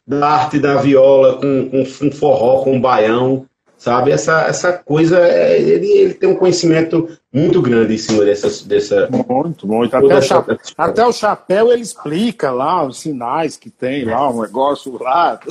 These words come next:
Speaker 2: <laughs> Ô, Cé-, César, quais são, quais são os principais desafios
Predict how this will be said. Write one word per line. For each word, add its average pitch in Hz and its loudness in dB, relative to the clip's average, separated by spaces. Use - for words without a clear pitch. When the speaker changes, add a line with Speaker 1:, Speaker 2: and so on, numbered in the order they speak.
Speaker 2:
<laughs> - -12
Ô, 233 -2
Cé-, 285 -2
César, 269 -2
quais 320 -4
são, 277 -4
quais 254 -4
são 226 -4
os 190 -8
principais 180 -4
desafios 147 -4